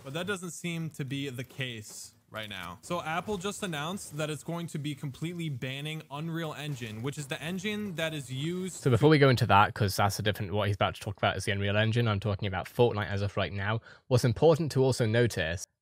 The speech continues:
Speaker 2: is that this whole thing started, like, three days ago, I'm pretty sure, because I was reporting on it three days ago on some other stuff that I do.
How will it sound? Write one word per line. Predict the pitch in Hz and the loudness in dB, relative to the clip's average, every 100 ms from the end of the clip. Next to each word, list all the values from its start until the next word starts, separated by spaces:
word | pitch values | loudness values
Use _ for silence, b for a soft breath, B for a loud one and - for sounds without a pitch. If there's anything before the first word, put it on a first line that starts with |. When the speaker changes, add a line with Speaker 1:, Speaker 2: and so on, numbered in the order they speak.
| - | 0
Speaker 2:
is | 123 110 | 2 4
that | 131 123 110 | 6 6 4
this | 117 113 165 - | 2 6 6 4
whole | - - 156 165 | 0 6 8 6
thing | - 127 143 | 6 6 6
started, | 127 131 113 104 107 | 4 4 6 4 4
like, | 104 98 - | 4 2 -2
three | - 110 | -2 2
days | 104 104 104 | 4 4 4
ago, | 107 113 | 2 2
I'm | 113 | 2
pretty | 107 127 104 | 2 -2 -2
sure, | - 127 | 2 2
because | 117 110 104 | 2 -2 0
I | |
was | 104 107 | 0 0
reporting | 98 110 101 113 | -4 -2 -2 -2
on | 104 | -6
it | 95 | -4
three | 107 | -2
days | 98 98 | 0 0
ago | 101 101 | 0 0
on | 95 92 | 0 -2
some | - 98 | -4 -4
other | 90 107 104 | -2 -2 -2
stuff | 117 101 | -4 -4
that | 113 | -4
I | 113 | -4
do. | 110 123 127 | 0 0 0